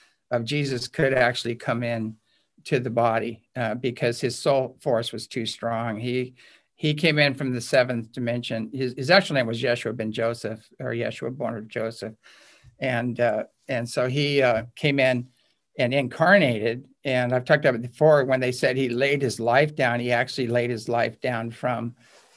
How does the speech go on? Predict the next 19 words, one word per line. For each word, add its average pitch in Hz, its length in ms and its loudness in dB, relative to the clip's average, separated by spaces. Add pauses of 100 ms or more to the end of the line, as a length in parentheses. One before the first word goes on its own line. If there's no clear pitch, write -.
(240)
the 139 80 0
seventh 120 440 2
dimension, 120 440 -4
which 110 220 -6
is 107 180 -6
the 117 60 -8
plane 117 320 -4
of 110 80 -10
bliss. 117 340 -4
So 123 140 -2
he 180 160 2
was 160 180 4
done. 120 420 0
He 139 140 0
was, 147 340 -4
he'd 151 200 0
already 139 240 4
transcended 120 680 -4
any 123 380 -4